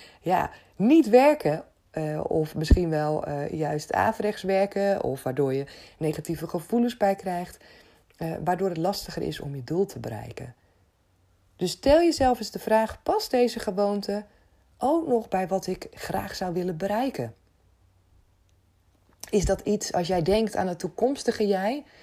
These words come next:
de jij die jij zou willen zijn, heeft die dan ook deze gewoonte? Doet diegene dit ook? Als jij helemaal nu kan inbeelden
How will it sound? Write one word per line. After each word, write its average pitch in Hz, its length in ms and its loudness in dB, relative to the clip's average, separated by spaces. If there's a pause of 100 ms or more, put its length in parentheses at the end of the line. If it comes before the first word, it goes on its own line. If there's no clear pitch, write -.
(200)
de 165 140 2
jij 196 280 6
die 196 100 2
jij 185 180 2
zou 175 160 -4
willen 170 240 -4
zijn, 196 360 -8 (180)
heeft 311 500 0
die 330 260 6
dan 254 200 -4
ook 277 240 0
deze 254 260 2
gewoonte? 214 600 -2
Doet 320 200 4
diegene 156 420 -2
dit 127 240 -6
ook? 120 300 -14 (840)
Als 165 100 -6
jij 208 140 2
helemaal 254 440 2
nu 247 120 0
kan 220 200 0
inbeelden 247 760 2